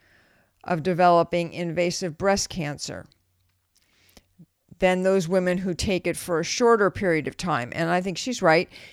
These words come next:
in that we all have heard that. We've all been told that when we started going through menopause, that we could do the, this hormone therapy,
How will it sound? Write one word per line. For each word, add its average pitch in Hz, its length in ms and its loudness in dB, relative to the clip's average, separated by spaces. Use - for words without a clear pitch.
in 190 580 -2
that 180 440 4
we 208 420 2
all 208 360 8
have 180 340 2
heard 202 340 2
that. 180 340 6
We've 180 280 0
all 185 180 8
been 175 300 -2
told 254 680 2
that 104 440 0
when 180 480 2
we 175 160 0
started 160 400 2
going 165 240 0
through 175 160 -4
menopause, 202 720 4
that 175 280 8
we 180 180 2
could 175 460 -2
do 294 300 4
the, 202 280 0
this 180 240 0
hormone 180 420 2
therapy, 165 640 2